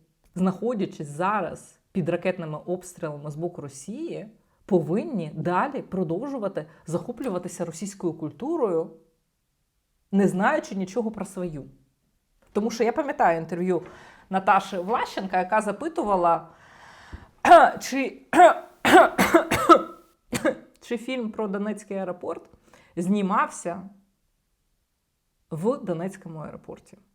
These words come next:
Натурної зйомки. І от, <clears throat> ви знаєте, я написала пост, я його зараз процитую.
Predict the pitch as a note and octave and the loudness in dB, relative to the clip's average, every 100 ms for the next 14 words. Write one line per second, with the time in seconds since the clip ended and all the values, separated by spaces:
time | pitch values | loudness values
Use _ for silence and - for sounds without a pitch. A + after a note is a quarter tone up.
0 | _ _ _ _ _ _ _ _ _ - | _ _ _ _ _ _ _ _ _ -8
1 | E3+ F3 G#3+ F#3 D#3 - D#3 - - _ | -8 -8 -8 -8 -10 -14 -16 -18 -20 _
2 | _ _ _ _ _ _ - - - - | _ _ _ _ _ _ -20 -18 -18 -20
3 | _ _ _ _ _ _ _ _ _ _ | _ _ _ _ _ _ _ _ _ _
4 | _ - - - A3 D#4 _ _ _ _ | _ -20 -20 -20 -20 -20 _ _ _ _
5 | - - - C#4 E3 - _ _ _ _ | 2 4 4 0 -2 -10 _ _ _ _
6 | _ _ _ _ _ _ F3 A3 C4+ - | _ _ _ _ _ _ 4 4 4 -2
7 | - - - A3+ G#3+ G#3+ G4+ F#4+ - - | 0 2 2 0 -2 -4 -4 -4 -8 -10
8 | _ _ _ - - - G#3 - A#3+ C4 | _ _ _ -20 -20 -20 -20 -8 -6 -6
9 | - A3+ A3 A3 A4 - G3 G3 G3+ F#3+ | -2 -2 -2 -4 -8 -6 -4 -2 -2 -4
10 | G3 - F#3+ - F#3+ B3 B3+ G#3 | -8 -10 -12 -10 -8 -8 -8 -10